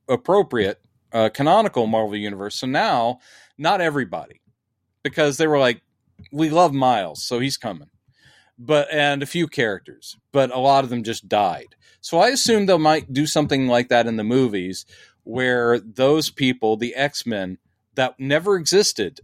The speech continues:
in the M C U before, they'll just show up fully formed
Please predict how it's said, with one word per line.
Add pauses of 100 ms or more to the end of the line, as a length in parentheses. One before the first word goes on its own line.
(140)
in
the
M
C
U
before, (560)
they'll
just
show
up
fully
formed